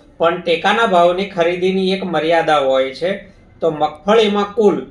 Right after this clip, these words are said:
સાત હજાર છસો પિસ્તાલીસ કરોડ રૂપિયાનું બજેટ છે અને અગિયાર લાખ સત્યાવીસ હજાર મેટ્રિક ટન મગફળી ખરીદવાની છે.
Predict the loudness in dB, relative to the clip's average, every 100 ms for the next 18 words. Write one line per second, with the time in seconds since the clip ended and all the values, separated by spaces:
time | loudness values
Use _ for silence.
0 | -20 _ _ -2 0 0 0 0 0 -2
1 | -6 -6 -4 -6 -6 -8 -2 -2 -2 -4
2 | -2 -2 -2 -4 -8 -2 -2 -2 -6 -4
3 | 0 0 0 -4 -2 -4 -12 _ _ _
4 | -4 -2 0 -2 -4 -2 0 2 2 0
5 | -2 -8 -8 -2 -2 -2 -2 0 2 0
6 | -4 -8 -6 -6 -4 -6 -6 -10 -12 -6
7 | -4 -4 -8 -4 -2 -2 -4 -6 -6 -10
8 | -16 -20